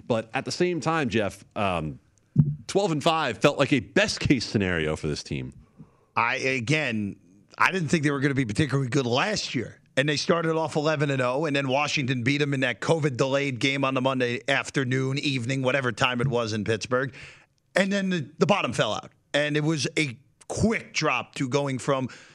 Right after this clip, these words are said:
Speaker 2: "Oh my goodness, the Pittsburgh Steelers might make the Super Bowl," to, "Oh, the Steelers may not even win a playoff game." And of course, what happened, they were down twenty-eight nothing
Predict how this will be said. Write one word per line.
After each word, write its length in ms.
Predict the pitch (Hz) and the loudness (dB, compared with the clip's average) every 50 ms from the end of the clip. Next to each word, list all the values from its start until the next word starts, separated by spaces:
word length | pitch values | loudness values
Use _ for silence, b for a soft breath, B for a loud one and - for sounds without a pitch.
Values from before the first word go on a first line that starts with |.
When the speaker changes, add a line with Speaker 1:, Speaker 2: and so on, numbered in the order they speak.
| B B B B _ | B B B B _
Speaker 2:
"Oh 120 | - 180 180 | 0 2 2
my 100 | 127 113 | 2 2
goodness, 300 | 135 185 190 135 - - | 2 2 2 0 -2 -2
the 80 | - | 0
Pittsburgh 340 | - 185 175 - 143 143 123 | 0 0 0 2 0 -2 -2
Steelers 460 | - - - 175 214 214 156 120 110 | 0 0 0 0 0 0 -2 0 0
might 240 | 143 147 147 139 - - - _ _ _ _ | 0 0 0 0 -4 -10 -18 _ _ _ _
make 240 | - 151 185 170 - | 0 0 0 0 0
the 100 | 151 127 | -2 -2
Super 320 | - - - 220 220 226 208 | -2 0 0 0 2 2 2
Bowl," 300 | 139 147 135 131 135 117 | 2 2 2 0 -2 -4
to, 480 | - - 175 160 156 147 143 135 b b b b b b b b b b _ _ - | -2 0 0 0 0 0 -2 -4 b b b b b b b b b b _ _ 0
"Oh, 220 | 247 254 165 127 | 0 0 0 -2
the 60 | 120 | -2
Steelers 380 | 117 - - 214 202 180 156 123 | -2 0 0 0 0 0 0 -2
may 140 | 165 170 165 | -2 0 0
not 160 | 156 147 143 | 0 0 0
even 220 | 143 131 131 123 | 0 -2 0 0
win 120 | 135 156 127 | 0 0 0
a 60 | 107 | -2
playoff 480 | - - - 240 202 143 113 101 - - | 0 0 0 2 2 0 -2 -4 -4 -2
game." 220 | 147 120 110 113 | -2 0 0 0
And 60 | 120 | 0
of 80 | 120 - | -2 0
course, 220 | - 143 127 - | -2 -2 0 0
what 120 | 131 113 135 | 0 2 2
happened, 240 | 143 131 - 123 | 2 0 0 0
they 60 | 120 117 | -2 0
were 60 | 120 | 0
down 200 | 123 117 113 107 | 0 -2 -2 -2
twenty-eight 340 | 131 135 131 120 117 113 113 | -2 -2 -2 0 -2 -2 -2
nothing 320 | 127 127 - 135 117 | -2 -2 -2 -2 -4